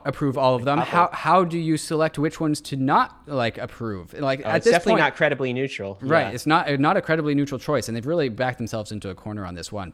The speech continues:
Speaker 1: But, um, you know, Cathie Wood, love what you're doing. Uh, I really hope that you get your Bitcoin E T F.
Speaker 2: And I hope you come on Bankless.
Speaker 1: Yep, that
Speaker 2: T B D.
Speaker 1: one too.
Speaker 2: Announcement coming soon, hopefully.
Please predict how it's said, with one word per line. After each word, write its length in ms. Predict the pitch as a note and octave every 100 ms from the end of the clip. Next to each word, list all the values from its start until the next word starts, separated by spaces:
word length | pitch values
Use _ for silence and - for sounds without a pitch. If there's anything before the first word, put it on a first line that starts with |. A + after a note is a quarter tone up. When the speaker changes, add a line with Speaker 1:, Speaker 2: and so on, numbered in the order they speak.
| _
Speaker 1:
But, 320 | - B3 C#3+ - _
um, 320 | C#3+ C#3 A#2+ G#2+ -
you 80 | F#3
know, 100 | - -
Cathie 260 | F#3+ F#3+
Wood, 200 | F3+ G3+ - -
love 220 | B2+ F#3
what 140 | G#3 G3
you're 60 |
doing. 320 | E3+ G3+ A#2 -
Uh, 280 | B2 C3 B2
I 180 | A#2+ A#2+
really 340 | A#2+ C3 E3
hope 180 | D#3 F3
that 140 | D3 A#2+
you 180 | C#3+
get 160 | C#3+ D#3
your 120 | C#3+
Bitcoin 300 | C3+ E3+ D3
E 80 | C#3+
T 160 | C#3 C#3
F. 220 | F#2+ - _ - _ _ _ _ _ _ _ _ _
Speaker 2:
And 320 | G3+ A#3+ A3+ -
I 80 | B2+
hope 160 | C#3 C#3+
you 60 |
come 140 | C3 C3
on 100 | A#2+
Bankless. 480 | G#2 G#2 G2+ - -
Speaker 1:
Yep, 140 | B2
that 40 | -
Speaker 2:
T 80 | A#2
B 80 |
D. 60 | A2+
Speaker 1:
one 100 | A2+
too. 200 | A2 F#2+ -
Speaker 2:
Announcement 340 | A#2+ A#2 - A2+
coming 180 | A2+
soon, 260 | G#2+ A#2 G#2+ -
hopefully. 340 | A2 A#2 A2+